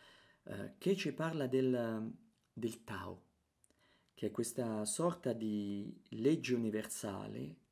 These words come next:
dinamica, e quando dico legge non c'è nulla di, eh, un'idea di coercitivo, di imposto,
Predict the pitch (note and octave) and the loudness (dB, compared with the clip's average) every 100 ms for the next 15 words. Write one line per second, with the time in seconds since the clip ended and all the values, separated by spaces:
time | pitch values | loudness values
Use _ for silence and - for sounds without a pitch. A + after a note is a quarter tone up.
0 | _ A2 G#2+ A#2 A#2 F#2+ F#2 G2+ G2 A#2 | _ -4 2 2 4 2 0 -4 -4 -8
1 | B2+ C#3 _ _ _ _ _ - - G2+ | -8 -12 _ _ _ _ _ -8 -2 2
2 | G2 G2+ - G#2 B2 B2+ A#2 G2 G2 F#2 | 4 2 0 4 4 4 2 0 0 -2
3 | - A2+ A#2+ C3+ C#3 C3 G#2+ G2 G2 G2 | -2 0 0 0 2 2 2 0 0 -2
4 | - - - - _ - F#2+ G2+ G#2+ G2+ | -6 -20 -20 -20 _ -8 -6 -2 0 2
5 | A2 G#2 G2 G2 - - G#2+ G2 - G2 | 2 2 -2 -2 -6 -4 -4 -2 -4 -4
6 | - C#3+ C#3+ B2+ B2 B2 - G#2+ F#2+ F2+ | -4 -4 0 2 2 0 -8 -6 -6 2
7 | C#3 C3+ C3 - B2+ C3 | 4 4 0 -4 -4 -4